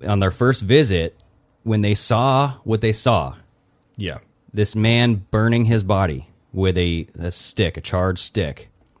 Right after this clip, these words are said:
Speaker 1: and he was
Speaker 2: Yeah.
Speaker 1: walking on coals unaffected, and a woman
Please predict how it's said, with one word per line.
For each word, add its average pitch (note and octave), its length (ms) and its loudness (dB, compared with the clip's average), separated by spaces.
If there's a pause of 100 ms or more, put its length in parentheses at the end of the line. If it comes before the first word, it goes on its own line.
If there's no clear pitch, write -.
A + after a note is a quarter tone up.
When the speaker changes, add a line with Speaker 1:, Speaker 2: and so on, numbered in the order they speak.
(1080)
Speaker 1:
and F#2 300 2
he G2 100 2
was G2 100 4
Speaker 2:
Yeah. F#2+ 60 0
Speaker 1:
walking G#2+ 360 4
on G#2 160 2
coals F2+ 360 -2
unaffected, F#2 640 -4 (240)
and F2+ 240 -2
a F2 160 -4
woman F2 560 0